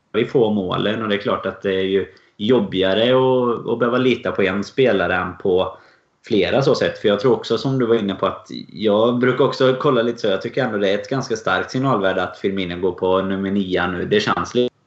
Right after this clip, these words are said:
som att nu har vi, har vi våran spelare här, och flera, Coutinho kanske inte ökar om han är från en mittfältsposition, men både Mané och, och Firmino kanske kan sätta några baljor till och så Salah på det. Så att, eh,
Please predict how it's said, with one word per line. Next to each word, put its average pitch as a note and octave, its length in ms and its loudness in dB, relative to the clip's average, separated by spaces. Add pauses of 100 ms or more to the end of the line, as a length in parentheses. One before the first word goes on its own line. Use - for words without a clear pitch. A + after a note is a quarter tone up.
(120)
som F#2 120 -2
att - 240 -4 (540)
nu G#2 120 0
har G2+ 220 2
vi, A2 340 4
har G#2 240 -2
vi G#2+ 80 -4
våran B2 200 -2
spelare G2 360 -2
här, F2+ 240 -4
och F2+ 340 -6 (180)
flera, G2+ 520 -2 (240)
Coutinho B2 420 -2
kanske C#3+ 280 0
inte C3+ 400 -4
ökar G#2+ 600 2
om G#2 120 -2
han G2 180 -2
är G2 320 -2
från F#2 220 -10
en G2 80 -6
mittfältsposition, G2 800 -4
men G2 220 0 (500)
både G2 240 2
Mané G#2 460 2
och, A2 420 2 (100)
och A2 300 0
Firmino G#2 420 -2
kanske G2 540 0
kan G2 160 -4
sätta G2 280 -2
några G2 200 0
baljor F#2+ 300 0
till G2 320 -2
och F2+ 60 -6
så G#2+ 100 -8
Salah F#2+ 560 0
på G2+ 60 -2
det. F#2 240 -2
Så G2 120 -4
att, - 340 -6
eh, F#2 340 -2